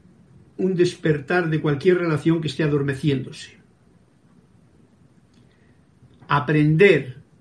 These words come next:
con ese amor que tienes aquí, que nos dice Emanuel, ¿eh? para desatascarse a vivir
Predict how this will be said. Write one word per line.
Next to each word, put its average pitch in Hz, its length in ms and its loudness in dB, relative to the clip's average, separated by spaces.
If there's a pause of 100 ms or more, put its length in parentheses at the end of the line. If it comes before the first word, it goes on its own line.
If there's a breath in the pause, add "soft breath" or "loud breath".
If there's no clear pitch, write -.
(360)
con 220 400 6
ese 233 280 0
amor 220 320 4
que 151 180 0
tienes 175 440 2
aquí, 151 240 -2
que 202 100 2
nos 147 140 0
dice 147 400 0
Emanuel, 185 580 0 (920)
¿eh? 175 300 -2 (800)
para 151 200 0
desatascarse 214 1080 -2 (640)
a 147 260 0
vivir 170 800 0